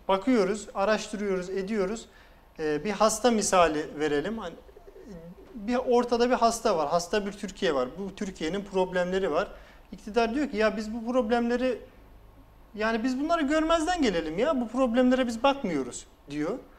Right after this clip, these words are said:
E, muhalefet diyor ki, "Ya niye bakmıyorsun?" diyor, "sen bu problemlere. Adamı," diyor, "ağrı kesici versene. Ver adama ağrı kesiciyi," diyor. "Ver işte, e, uyuşturucu ilaçları," diyor. Bir müddet daha devam eder. En fazla bu kadar çözüm sağlayabiliyor.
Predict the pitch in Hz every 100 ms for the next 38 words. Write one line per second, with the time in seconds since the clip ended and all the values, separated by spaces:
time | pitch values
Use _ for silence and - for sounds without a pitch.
0 | - - 165 185 220 220 254 - 285 214
1 | 208 233 190 262 320 320 247 196 175 156
2 | 143 151 151 143 151 139 139 139 131 127
3 | - - - 156 156 196 196 190 185 196
4 | 190 190 190 175 170 170 285 339 269 -
5 | _ - - - - - - - 277 269
6 | 208 185 175 160 139 151 160 147 147 139
7 | 175 277 294 - - - - 208 277 254
8 | - 190 - 180 180 196 160 175 202 190
9 | - 175 165 175 175 165 - 147 139 160
10 | 247 - - 311 277 277 269 214 254 269
11 | 277 269 190 139 120 - - - 226 262
12 | 240 220 240 214 220 175 - 143 127 117
13 | - - - 139 127 123 113 113